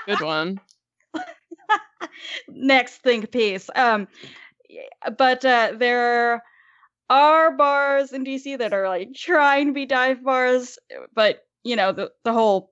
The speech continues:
Speaker 2: the whole question is, can you force yourself to be a dive bar? Which, no. But
Speaker 1: No.
Speaker 2: anyway, I'm in one of these places because my friends are having a going away party.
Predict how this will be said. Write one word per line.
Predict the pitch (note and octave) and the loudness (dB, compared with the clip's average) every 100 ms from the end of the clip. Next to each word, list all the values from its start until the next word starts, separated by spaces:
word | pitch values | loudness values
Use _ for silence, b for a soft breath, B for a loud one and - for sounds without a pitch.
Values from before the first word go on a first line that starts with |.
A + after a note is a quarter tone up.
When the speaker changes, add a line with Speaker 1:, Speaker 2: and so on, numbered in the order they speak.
| - | -4
Speaker 2:
the | A3 | -2
whole | G3+ | 0
question | G3 F#3+ F#3+ | 0 -2 -8
is, | - | -6
can | A#3 | -2
you | G3 | -2
force | G3+ G3 | 0 0
yourself | G#3+ G3 G3 | 0 0 0
to | F#3 | 0
be | F#3+ | 2
a | |
dive | E3+ F3 F3 | 2 0 2
bar? | F3 | 2
Which, | E3+ D#3+ - _ - | 0 -6 -12 _ 2
no. | A#3+ A#3 G#3 F#3+ | 4 6 4 2
But | A#3+ | 2
Speaker 1:
No. | D4+ | 2
Speaker 2:
anyway, | C4+ G#3+ G#3 - _ - | 2 0 -2 -8 _ -20
I'm | D4 | -16
in | F4+ F4 | -8 -2
one | D#4 | 0
of | C#4+ | 0
these | C4+ | -4
places | C4 F#3+ _ E3+ - A#3 | -6 -6 _ -20 -20 -16
because | A3 G3+ | -12 -10
my | G#3 | -8
friends | G#3 A3 G#3+ | -6 -4 -2
are | |
having | G#3+ G3 F#3 | -2 -2 -4
a | |
going | F#3 E3 C#3+ | -4 -6 -8
away | C#3 G#2 | -8 -8
party. | - G2 G#2+ | -6 -6 -8